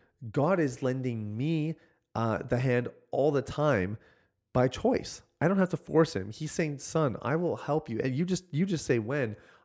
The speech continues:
I'm there." And that's something I want to hear, I want you to hear today is God is more excited about your freedom than you. And this ties into what we were talking about earlier with God and his standards.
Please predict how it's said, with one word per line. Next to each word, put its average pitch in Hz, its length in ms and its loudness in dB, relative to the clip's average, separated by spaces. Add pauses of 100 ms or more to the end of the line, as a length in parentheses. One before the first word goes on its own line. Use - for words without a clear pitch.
(100)
I'm 117 260 -4
there." 107 360 0 (640)
And 123 140 2
that's 180 160 4
something 202 260 4
I 147 40 6
want 135 220 4
to - 60 -16
hear, 135 240 2
I 135 60 4
want 135 180 4
you 131 80 2
to 117 60 0
hear 123 280 2
today 104 280 2
is 101 180 -4
God 135 580 -2 (400)
is 113 160 -6
more 120 360 2
excited 131 320 6
about 113 200 4
your 110 120 2
freedom 107 400 0
than 95 180 -2
you. 95 300 0 (720)
And 131 120 0
this 147 180 0
ties 196 400 2
into 160 280 2
what 127 160 6
we 127 80 4
were 120 80 4
talking 120 260 -2
about 117 200 2
earlier 117 480 4 (340)
with 123 180 -2
God 127 240 2
and 135 140 0
his 120 160 -4
standards. 110 540 -2